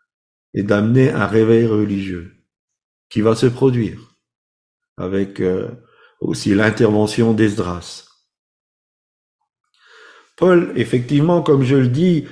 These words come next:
euh, dès l'explication du, du songe, tous se sont impliqués. Et ils ont cherché les moyens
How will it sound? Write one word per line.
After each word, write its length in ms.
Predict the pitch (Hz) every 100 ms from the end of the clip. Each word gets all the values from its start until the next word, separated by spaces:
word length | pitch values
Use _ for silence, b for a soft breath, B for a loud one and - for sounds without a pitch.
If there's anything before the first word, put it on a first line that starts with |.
| B B B B
euh, 280 | 120 127 -
dès 240 | 127 131 180
l'explication 800 | 160 - 180 165 151 - 156
du, 320 | 147 135 127 123
du 340 | 117 120 120
songe, 580 | 117 185 214 208 151 - - _ -
tous 180 | 254
se 220 | 233 - 180
sont 240 | - 202
impliqués. 960 | 190 180 185 185 - 196 117 95 - _ _ _ _ _ _ _ _ _ _ _ _ b b b b b
Et 160 | - 139
ils 180 | 139 143
ont 120 | 185
cherché 840 | - 190 - - 214 151 - - - _ _ _ _ _ _ _ _ 311
les 220 | 269 113 117
moyens 640 | 143 180 220 208 131 98